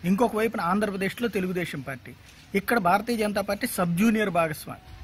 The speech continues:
రెండు సార్లు కూడా చంద్రబాబు నాయుడు అధికారంలోకి వచ్చింది బీజేపీతో పొత్తు పెట్టుకున్నప్పుడే,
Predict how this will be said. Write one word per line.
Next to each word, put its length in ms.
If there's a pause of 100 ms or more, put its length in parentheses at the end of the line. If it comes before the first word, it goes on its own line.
(640)
రెండు 240
సార్లు 360
కూడా 200
చంద్రబాబు 460
నాయుడు 200
అధికారంలోకి 500
వచ్చింది 220
బీజేపీతో 420
పొత్తు 260
పెట్టుకున్నప్పుడే, 580